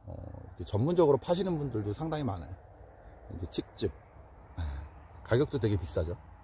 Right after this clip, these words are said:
<laughs> 하지만, 어, 요 체질에 맞는 분들, 어, 숙취가 좀 있으시고 몸에 좀 살집이 있으시고 진액이 좀 풍부한 젊은 분들한테는 상당히 좋겠죠.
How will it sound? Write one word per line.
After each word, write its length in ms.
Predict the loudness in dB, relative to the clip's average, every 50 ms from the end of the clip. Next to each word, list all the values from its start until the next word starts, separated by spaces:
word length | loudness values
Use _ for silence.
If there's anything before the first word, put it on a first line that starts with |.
| -20 -8 -4
<laughs> 500 | -4 0 2 2 2 2 0 -4 -8 -10 -16 -18 -18 -18 -18 -16 -16 -18 -18 -18 -18 -20 -20 -20 -20 -20 -18 -18 -18 -18 -18 -18 -18 2
하지만, 600 | 4 6 8 8 12 12 12 12 12 12 6 0 -2 2
어, 220 | 4 6 6 6 6
요 100 | 6 4
체질에 300 | 4 4 10 12 12 12
맞는 320 | 12 12 12 8 6 6
분들, 360 | 6 4 6 6 4 4 4 0 -4 -12 -8
어, 300 | -6 -4 -4 -4 -4 -4 -6
숙취가 720 | -8 -12 -12 -6 -2 0 2 2 2 2 8 8 8 8
좀 160 | 8 6 4
있으시고 360 | 4 2 2 2 6 6 8
몸에 260 | 10 10 10 10 10 8
좀 140 | 8 6
살집이 380 | 4 2 2 2 4 4 4 4
있으시고 520 | 4 4 2 4 4 4 8 8 8 8 6 4
진액이 360 | 6 10 10 12 12 10 8
좀 120 | 6 4
풍부한 440 | 2 2 0 6 8 10 10 10 8
젊은 440 | 6 6 6 6 8 6 6 6 6
분들한테는 680 | 6 6 8 8 8 8 8 8 8 6 8 8 6 4 2 -4 -8 -8 -8 -8 -4
상당히 220 | -2 2 2 2 4
좋겠죠. 420 | 2 2 2 0 0 2 2 2